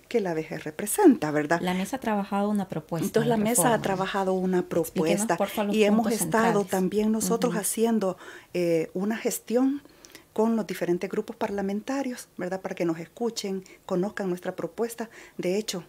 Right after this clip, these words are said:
Speaker 1: hace ocho días estuvimos presentándole a la Comisión Ad hoc de la Asamblea Legislativa nuestra propuesta para que la consideren dentro de las catorce propuestas
Speaker 2: Sí.
Speaker 1: que dicen que están estudiando. Entonces, nuestra propuesta hace que las personas que en este momento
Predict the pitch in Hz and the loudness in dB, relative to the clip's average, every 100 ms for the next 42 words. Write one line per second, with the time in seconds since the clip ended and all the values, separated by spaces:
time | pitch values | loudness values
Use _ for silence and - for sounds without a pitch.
0 | _ 175 180 233 202 208 208 196 240 269 | _ -10 -6 -4 -4 -4 -6 -4 -4 -4
1 | - - 180 196 226 226 - - - - | -8 -10 -4 -2 -2 -2 -8 -14 -8 -4
2 | 208 185 180 185 208 214 190 175 175 160 | -2 -2 -2 -2 -2 0 -2 -2 -2 0
3 | - 175 185 180 202 190 185 180 180 170 | -2 -2 -2 -4 -6 -6 -6 -6 -6 -6
4 | 170 185 214 196 - 240 311 311 - - | -8 -6 -6 -6 -4 -2 -2 -4 -14 -18
5 | - 208 208 208 190 - 160 - 214 - | -4 -4 -2 -6 -4 -4 -4 -4 -6 -4
6 | 226 202 185 185 170 170 180 190 180 220 | -6 -6 -6 -6 -8 -4 -4 -2 -4 -2
7 | 277 - - - 277 269 269 247 233 320 | -2 -4 -20 -2 2 4 4 2 2 2
8 | 208 196 - 185 196 208 196 180 180 196 | 0 -4 -6 -8 -8 -8 -8 -6 -6 -8
9 | 208 175 160 - - - 180 170 170 165 | -4 -4 -4 -8 -12 -8 -6 -4 -4 -4
10 | - 170 160 - 214 285 339 196 151 156 | -2 0 0 0 0 2 4 4 0 -4
11 | - - - - 220 220 233 262 247 254 | -12 -20 -20 -6 -2 0 2 4 4 4
12 | 262 254 254 247 294 311 - - 190 208 | 0 -2 -2 0 -2 -2 -2 -4 -4 -6
13 | - 180 190 185 - 185 180 214 233 247 | -6 -6 -6 -6 -6 -6 -4 -4 -4 -4
14 | - 202 214 - 214 196 214 240 - 180 | -2 -2 -2 -4 -4 -2 -2 -2 -4 -6